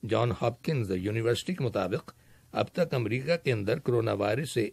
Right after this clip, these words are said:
एक करोड़ से ज्यादा लोग मुतासर हो गए हैं और कुछ रियासतों में हॉस्पिटल्स में मरीजों की तादाद रिकॉर्ड सतह पर पहुंच गई है। मरीजों की तादाद में इजाफे के साथ-साथ वायरस से मरने वालों की तादाद में भी इजाफा हो रहा है।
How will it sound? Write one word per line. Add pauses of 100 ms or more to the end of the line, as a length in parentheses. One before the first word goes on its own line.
एक
करोड़
से
ज्यादा
लोग
मुतासर
हो
गए
हैं (460)
और
कुछ
रियासतों
में (520)
हॉस्पिटल्स
में
मरीजों
की
तादाद
रिकॉर्ड
सतह
पर
पहुंच
गई
है। (1160)
मरीजों
की
तादाद
में
इजाफे
के
साथ-साथ (480)
वायरस
से
मरने
वालों
की
तादाद
में
भी
इजाफा
हो
रहा
है।